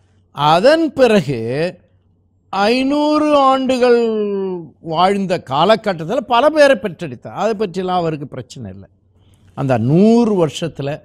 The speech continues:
யாரை பெற்றெடுக்கிறார்? அப்ப அந்த ஆளுக்கு, அந்த நபருக்கு முக்கியத்துவம் கொடுக்கறதுக்காக இவர் எழுதுற முறை. இதே தான் நீங்க மத்ததுலயும் பார்க்கலாம். ஆ? நோ-, அப்ப நோவா, தேரா, அப்ராம்,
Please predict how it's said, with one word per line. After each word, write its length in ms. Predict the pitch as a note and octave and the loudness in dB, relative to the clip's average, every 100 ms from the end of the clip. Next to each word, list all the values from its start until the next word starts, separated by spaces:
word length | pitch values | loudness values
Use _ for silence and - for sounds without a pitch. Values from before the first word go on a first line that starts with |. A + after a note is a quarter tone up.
| _ _ _ - | _ _ _ -8
யாரை 560 | B2+ C#3+ D#3+ D#3 D#3 | -2 2 2 2 -2
பெற்றெடுக்கிறார்? 760 | C3 G#2 B2 G#2 G2+ G2 F#2 F2+ _ _ _ _ _ _ _ _ _ _ _ _ _ | -6 -10 -10 -10 -12 -14 -16 -16 _ _ _ _ _ _ _ _ _ _ _ _ _
அப்ப 240 | C#3 E3 D3+ | -8 -2 0
அந்த 360 | E3+ A3+ A3+ | 2 4 4
ஆளுக்கு, 640 | G3+ G3+ A3 G#3 - B3 _ _ _ _ | 4 4 2 -4 -8 -14 _ _ _ _
அந்த 420 | - D3+ F#3+ G#3+ | -8 -4 -2 0
நபருக்கு 580 | F#3 E3+ E3+ F#3 D#3+ B3 | 2 2 2 2 0 -4
முக்கியத்துவம் 640 | A#3+ B2 F3 D#3+ D3 B2+ B2+ | -6 -2 0 0 -2 -4 -6
கொடுக்கறதுக்காக 600 | G#2+ A2+ A2 G2 A#2+ A#3 | -6 -10 -10 -6 -4 -2
இவர் 220 | D#4 C3 | -2 -2
எழுதுற 380 | B2 C#3+ C#3 F#2+ | 0 0 -2 -4
முறை. 380 | G#2 B2 C3+ - _ _ _ | -4 -4 -4 -8 _ _ _
இதே 500 | - G#3 A#3 A#3+ B3+ | -4 0 2 4 4
தான் 220 | B3+ B3+ A#3 | 4 0 -2
நீங்க 220 | A3 G#3 | -4 -4
மத்ததுலயும் 580 | F#3+ - G#3 F#3+ F#3 E3+ | -4 -4 -4 -2 -2 -2
பார்க்கலாம். 460 | D#3 A#2+ A2+ G#2 _ _ _ _ _ D#3 | -4 -4 -8 -16 _ _ _ _ _ -10
ஆ? 280 | D3+ F#3 F#3+ _ _ - | -8 -8 -12 _ _ -12
நோ-, 680 | D#3 D#3 E3 F#3+ G#3 A3+ A3 | -8 -4 -2 0 0 0 -2
அப்ப 300 | F3+ F3 A3+ | -6 -6 -4
நோவா, 1000 | F3+ F3 F#3 A3+ B3+ C4 B3+ B3 B3 B3+ - _ _ _ _ _ F#3+ | -2 -2 2 2 2 2 2 2 0 -4 -12 _ _ _ _ _ 0
தேரா, 840 | G3 G#3 G#3 G#3 G3+ G3+ F3+ E3 | 4 4 4 2 2 2 0 -2
அப்ராம், 380 | D#3+ E3 D#3 | -2 0 -2